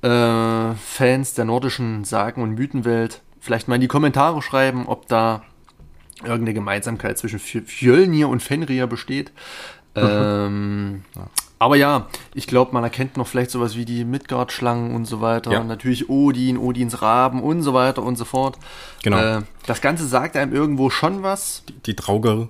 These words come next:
Speaker 2: also die Toten,
Speaker 1: Ja,
Speaker 2: also wo er das
Speaker 1: richtig,
Speaker 2: Schwert her hat.
Speaker 1: genau,
Speaker 2: Genau.
Speaker 1: richtig, ja.
Speaker 2: Ja, das ist auch sowas, ja.
Speaker 1: Ähm,
Speaker 2: Aber ich glaub, der Name wird gar nicht genannt, ehrlich gesagt, im Film. Aber ist auch schon wieder zwei Wochen her.
Speaker 1: Mhm.
Speaker 2: <laughs> Weiß es nicht genau. Aber ich hab's auch nicht mehr im Kopf. Ich, ich hatte, ich glaub, ich konnte auch danach dann nichts,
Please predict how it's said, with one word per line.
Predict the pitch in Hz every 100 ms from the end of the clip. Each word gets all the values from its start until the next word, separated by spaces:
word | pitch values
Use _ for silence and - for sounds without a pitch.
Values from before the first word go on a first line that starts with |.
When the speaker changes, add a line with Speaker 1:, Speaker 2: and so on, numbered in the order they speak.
| -
Speaker 2:
also | - 95
die | 95 95
Toten, | - 117 104 110 101 - _ _
Speaker 1:
Ja, | 131 127 117
Speaker 2:
also | 101
wo | 98
er | 95
das |
Speaker 1:
richtig, | 185 -
Speaker 2:
Schwert | 107 101
her | 101 92
hat. |
Speaker 1:
genau, | 123 131 -
Speaker 2:
Genau. | 92 85
Speaker 1:
richtig, | 95 -
ja. | -
Speaker 2:
Ja, | 87 - -
das | 92
ist | 95 -
auch | -
sowas, | 101 87 - -
ja. | 113 113 113
Speaker 1:
Ähm, | 113
Speaker 2:
Aber | 107
ich | 101
glaub, | 107 -
der | 92
Name | 92 98
wird | 95
gar | 90
nicht | 90 -
genannt, | 90 95 95
ehrlich | - -
gesagt, | - - -
im | -
Film. | - - - _ -
Aber | 95 95
ist | 87 -
auch | -
schon | - 90
wieder | 92
zwei | - 82
Wochen | 92 95
her. | - - - - - -
Speaker 1:
Mhm. | 131 127 139 - - -
Speaker 2:
<laughs> | - -
Weiß | 95 110
es | -
nicht | 101
genau. | - - - - - - - - -
Aber | 98 95
ich | 92
hab's | 104 -
auch | 95
nicht | 92
mehr | 90
im | 87
Kopf. | - 90 -
Ich, | - -
ich | -
hatte, | 104 92
ich | 76 - _
glaub, | - 87
ich | -
konnte | 95 92
auch |
danach | - 90 87 -
dann | 92 85
nichts, | 90 - -